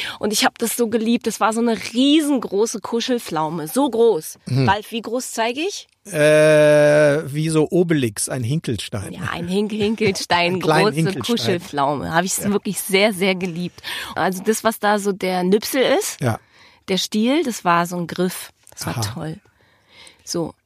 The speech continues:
Speaker 1: so viel
Speaker 2: Aber das
Speaker 1: dazu.
Speaker 2: heißt, äh, Weihnachten scheint sich ja dann doch eher so in der Kindheit und Jugend abzuspielen. Danach wird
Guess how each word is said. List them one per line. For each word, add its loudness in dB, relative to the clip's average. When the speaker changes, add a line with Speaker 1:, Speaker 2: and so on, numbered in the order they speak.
Speaker 1:
so -6
viel -8
Speaker 2:
Aber 2
das 4
Speaker 1:
dazu. 4
Speaker 2:
heißt, 2
äh, 2
Weihnachten 0
scheint 0
sich -6
ja 2
dann -2
doch 0
eher 4
so -2
in -2
der 0
Kindheit -2
und -6
Jugend -2
abzuspielen. -2
Danach 0
wird 2